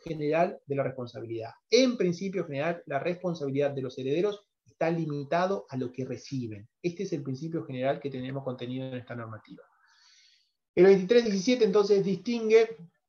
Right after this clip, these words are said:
el heredero que está obligado por las deudas y legados de la sucesión solo hasta la concurrencia del valor de los bienes que recibe, será siempre deudor personal de las deudas de la sucesión, pero en la proporción de su cuota en la herencia.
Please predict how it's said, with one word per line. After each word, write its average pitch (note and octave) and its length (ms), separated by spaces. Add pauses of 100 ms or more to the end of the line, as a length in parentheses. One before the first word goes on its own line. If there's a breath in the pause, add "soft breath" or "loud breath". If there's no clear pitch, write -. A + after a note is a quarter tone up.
(400)
el D3+ 120
heredero F#3 460
que C#3 80
está E3 140
obligado E3+ 320
por D3+ 100
las C3+ 80
deudas F3 380
y - 20
legados D#3+ 500
de C#3 180
la C3+ 120
sucesión G#3+ 440
solo D#3+ 180
hasta C3+ 140
la C3+ 100
concurrencia C#3+ 540
del B2+ 100
valor C#3 180
de C#3+ 80
los B2 100
bienes E3+ 280
que D3 80
recibe, G3+ 580
será F3 260
siempre G3 380
deudor E3 400
personal D3+ 460
de D3+ 80
las B2 160
deudas D#3+ 340
de C3+ 80
la C3 100
sucesión, A#3 640
pero F#3 300
en E3 80
la D3 80
proporción C#3+ 560
de D3 80
su C3 180
cuota D#3+ 440
en C3 100
la B2 80
herencia. A2+ 480